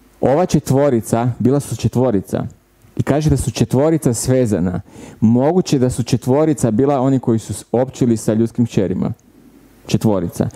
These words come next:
A moguće da ih je bilo više. Moguće. Ima nešto što ću vas uvest, znači da razumijete nekakvu stvar. A, postoji znanje na zemlji koje Bog nije dao. Znači, postoji znanje na zemlji koje Bog nije dao.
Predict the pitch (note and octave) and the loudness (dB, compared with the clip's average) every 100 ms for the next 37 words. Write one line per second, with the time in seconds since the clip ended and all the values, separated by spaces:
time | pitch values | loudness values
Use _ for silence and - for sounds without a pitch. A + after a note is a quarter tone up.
0 | - - - A2 C3 F#3+ E3+ - B2+ C3 | -12 -6 0 2 2 0 0 2 2 2
1 | C3+ A2 B2+ C3 A#2+ G#2+ - - - _ | 2 2 2 2 0 -2 -6 -8 -10 _
2 | _ - - - - - - A2+ A2 F#2 | _ -20 -20 -20 -20 -8 0 2 2 0
3 | - - - - - C3 E3 C3+ D#3 - | -2 -4 -8 -6 0 0 2 2 2 0
4 | B2 B2 - G#2+ - C3+ D#3 C#3 - A2+ | -2 -2 -2 -2 0 0 0 -2 -4 -4
5 | A2 A2+ A2+ G#2+ C#3 C3 A#2+ B2 B2+ G#2 | 0 0 2 2 2 2 2 0 -2 -4
6 | G2+ - A#2 D3 - - - - - - | -4 -2 -2 -4 -10 -20 -20 -20 -20 -20
7 | _ _ G#2 G#2+ G#2+ G2+ G2 - - - | _ _ -2 0 0 0 -2 -6 -20 -20
8 | - - - - C3+ - D3+ A#2+ C3+ D3+ | -16 -14 -4 0 0 2 2 4 2 2
9 | D3 A2+ G#2 A2 C#3 C3 - A#2+ G#2+ B2 | 2 2 2 2 2 2 2 0 2 2
10 | A#2+ A#2+ G2 E2+ - - - _ _ - | 2 2 2 -2 -6 -14 -20 _ _ -20
11 | _ _ _ _ _ _ - - - - | _ _ _ _ _ _ -20 -20 -20 -20
12 | - - - - - - - - - - | -20 -20 -20 -20 -20 -18 -18 -18 -20 -20
13 | - - - - - G#2 - A2+ B2+ - | -20 -20 -20 -8 -4 -2 0 0 0 0
14 | G#2+ A2+ A2+ C3 A2+ G2 G2 A#2+ B2 A#2 | 2 2 2 2 2 2 4 2 2 0
15 | G2 A#2 A#2 A#2 A2+ G2+ G#2 | 2 2 2 2 2 0 -4